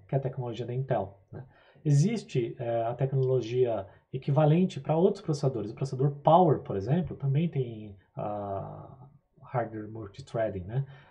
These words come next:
Ah, os processadores A M D também têm, né?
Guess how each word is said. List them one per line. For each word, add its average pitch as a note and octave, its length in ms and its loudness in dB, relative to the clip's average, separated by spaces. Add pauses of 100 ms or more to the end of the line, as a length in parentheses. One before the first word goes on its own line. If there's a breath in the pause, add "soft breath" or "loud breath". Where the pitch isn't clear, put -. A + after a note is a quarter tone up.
(140 loud breath)
Ah, G2+ 380 -6
os G2 160 -8
processadores A#2+ 440 -4
A B2+ 60 -2
M C3 140 0
D E3 260 4
também A2 340 -6
têm, F#2+ 280 -10 (280)
né? C#3+ 240 -2